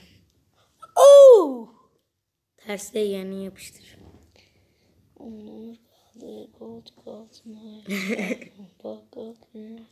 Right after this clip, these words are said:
Speaker 1: Bu şarkı iyi.
Speaker 2: İspanyol. Angleyo bence.
Speaker 1: <laughs> Bu nasıl isim ya?
Speaker 2: Angleyo.
Speaker 1: Şuraya koysam daha kötü oluyor Yiğit.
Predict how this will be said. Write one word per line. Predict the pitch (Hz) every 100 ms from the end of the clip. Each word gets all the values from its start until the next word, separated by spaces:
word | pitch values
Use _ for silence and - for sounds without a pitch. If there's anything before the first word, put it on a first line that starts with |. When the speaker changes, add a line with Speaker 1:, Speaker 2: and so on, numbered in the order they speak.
| - _ _ 247
Speaker 1:
Bu | 220 208
şarkı | - - 190 -
iyi. | 202
Speaker 2:
İspanyol. | 190 202 190 175 170 170 - _ _ _ _ _ _ _ _ _ _ _ _ _ _ _ _ _ _ _ _ _ _ _ _ _ _ _ _ _ _ _ _ _ _ _ _ -
Angleyo | 208 196 196 196 185 180
bence. | 175 170 165 170 - 214 - 311 294
Speaker 1:
<laughs> |
Bu | 254 294
nasıl | - 254
isim | 240 190 190
ya? | 185 190 180
Speaker 2:
Angleyo. | 214 - - _ _ _ _ _ _ _ _ _ _ _ _ _ -
Speaker 1:
Şuraya | - 240 240
koysam | 240 208 - - - _ _ 220
daha | 220 285
kötü | 294 254 214
oluyor | 214 214 208
Yiğit. | 247 240